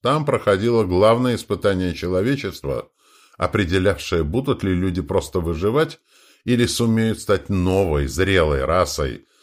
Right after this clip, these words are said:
достойной великого космического пути. В этом напряжённом процессе не было места отчаянию. Напротив,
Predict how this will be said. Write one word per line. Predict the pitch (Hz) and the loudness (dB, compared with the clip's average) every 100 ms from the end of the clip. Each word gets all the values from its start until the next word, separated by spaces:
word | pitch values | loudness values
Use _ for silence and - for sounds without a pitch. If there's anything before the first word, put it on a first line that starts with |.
| _ _ | _ _
достойной | 82 85 - - 107 95 98 | -2 0 0 0 2 0 -4
великого | - 78 87 78 101 - 87 73 | -6 -4 -2 -2 -4 -2 -2 -2
космического | 71 - 67 67 - - 58 55 | -6 -8 -10 -10 -14 -14 -14 -14
пути. | - - _ - - _ _ _ _ - | -18 -20 _ -20 -20 _ _ _ _ -14
В | 78 | -8
этом | 92 - 82 | -6 -4 -6
напряжённом | 80 71 80 76 82 78 71 | -6 -6 -6 -4 -4 -4 -6
процессе | 85 - 120 123 113 98 - | -8 -6 -10 -8 -8 -8 -8
не | 104 107 | -8 -6
было | 104 90 73 | -4 -4 -4
места | 78 71 - 80 | -4 -6 -4 -4
отчаянию. | 71 78 80 76 76 76 71 - _ _ _ _ _ - | -4 -6 -4 -4 -4 -6 -10 -16 _ _ _ _ _ -6
Напротив, | 104 113 98 98 98 117 87 60 | 0 2 2 2 4 2 -2 -10